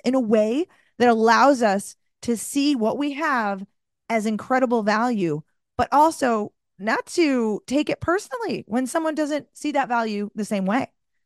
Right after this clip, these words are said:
because not everyone does. We all get advertised products and services every day, and we assign different levels of value to those things based on what we need in our lives. And that is what others do with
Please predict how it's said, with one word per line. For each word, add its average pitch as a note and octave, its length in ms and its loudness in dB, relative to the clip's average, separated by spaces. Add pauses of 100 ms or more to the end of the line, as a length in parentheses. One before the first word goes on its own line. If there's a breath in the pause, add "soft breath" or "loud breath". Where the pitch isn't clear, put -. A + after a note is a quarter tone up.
(140)
because C#4 240 2
not C#4+ 160 2
everyone C#4+ 340 2
does. B3 400 -2 (140)
We C4+ 160 4
all B3+ 140 8
get A#3 120 0
advertised G3+ 440 2
products E3 300 0
and E3 100 -4
services D3+ 360 -2
every D#3 280 0
day, C#3+ 380 0
and E3 260 -2
we E3 380 0 (220)
assign F#3+ 680 0 (300)
different C4+ 520 2
levels G3 380 2
of G3 80 0
value B3+ 360 2
to A3 100 -6
those F#3+ 220 0
things F4 260 -4
based A#3 280 0
on C#4+ 100 0
what B3+ 120 0
we A3 100 2
need G3 180 0
in G3 60 -2
our G#3 140 0
lives. B3+ 460 -4 (240 soft breath)
And A#3+ 180 2
that C#4+ 160 2
is D#4+ 120 0
what C#4 220 -4
others G#3 360 0
do E3 420 0 (260)
with A3+ 180 0